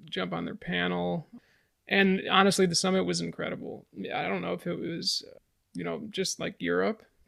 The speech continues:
but it was, it was an international summit. There was a lot of people from all over the world. But the cool thing about it is it was very focused on the information,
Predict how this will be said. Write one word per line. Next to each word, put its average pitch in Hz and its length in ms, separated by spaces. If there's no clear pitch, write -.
but 185 80
it 185 60
was, 185 220
it 208 160
was 226 140
an 196 60
international 185 580
summit. - 340
There 160 80
was 196 160
a - 40
lot - 160
of 139 60
people - 280
from - 180
all - 140
over - 140
the 127 60
world. - 380
But 202 420
the 202 100
cool 226 240
thing 208 160
about 180 360
it 160 220
is 180 320
it 170 60
was 160 140
very 190 340
focused 170 580
on 160 280
the 160 120
information, - 880